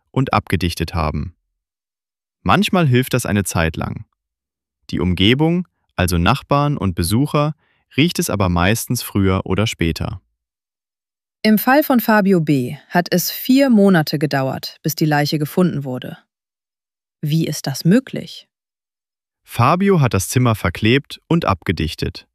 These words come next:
Speaker 1: Er hat Besuchern erklärt, es handle sich um Schimmel. Die meisten Menschen glauben zunächst eine plausible Erklärung,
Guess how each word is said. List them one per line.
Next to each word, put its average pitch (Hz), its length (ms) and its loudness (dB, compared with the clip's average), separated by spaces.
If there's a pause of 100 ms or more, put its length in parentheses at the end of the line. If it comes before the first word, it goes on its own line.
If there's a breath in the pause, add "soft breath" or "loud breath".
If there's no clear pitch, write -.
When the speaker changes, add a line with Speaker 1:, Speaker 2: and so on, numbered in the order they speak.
(840)
Speaker 1:
Er 101 120 2
hat 95 140 0
Besuchern 120 480 0
erklärt, 98 520 0 (360)
es - 160 -4
handle 143 300 2
sich 135 200 0
um 107 120 0
Schimmel. - 480 -2 (1000)
Die 101 100 0
meisten 127 440 0
Menschen 135 380 0
glauben 107 340 2
zunächst 107 440 0
eine 98 160 -2
plausible 107 540 0
Erklärung, 110 640 0